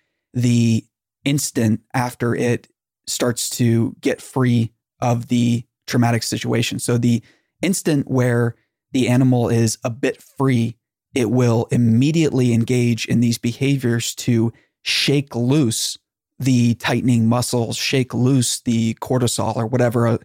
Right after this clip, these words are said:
other negative chemicals have come up. And this is really interesting because not only will the animals do this, but they'll often reenact the trauma, except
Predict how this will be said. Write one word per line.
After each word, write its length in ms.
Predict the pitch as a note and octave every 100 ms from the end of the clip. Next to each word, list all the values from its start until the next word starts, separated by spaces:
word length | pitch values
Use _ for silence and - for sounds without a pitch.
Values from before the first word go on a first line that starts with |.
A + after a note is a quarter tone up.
| -
other 160 | A#2+ A#2
negative 460 | A2+ A2+ A#2+ A2+
chemicals 420 | - A#2+ A2+ A#2
have 100 | A#2+
come 180 | - A#2+
up. 240 | A#2+ - - _ _ _ -
And 580 | A#2+ A#2 A#2 A#2 A2+ - _ -
this 220 | C3+ C#3+
is 140 | C#3+
really 280 | B2 B2+ A#2+
interesting 480 | B2 B2 B2 G#2+ A2
because 440 | A2 - A2+ A2+ - - _ _ _ -
not 140 | C3+
only 160 | C#3 D3+
will 100 | C#3
the 100 | B2
animals 320 | B2+ A#2 A#2+
do 180 | - F3+
this, 240 | C3 A2+
but 180 | - A#2
they'll 240 | A#2+ -
often 580 | - D3 F3 C3 A#2+ A#2 - _ -
reenact 1040 | A#2+ B2+ D3+ D3 C3+ B2+ B2+ B2+ A#2+ - -
the 140 | B2+
trauma, 580 | - - A#2+ C#3+ F#3 F#3 _ _ _ -
except 640 | C#3 - - C3+ C3 -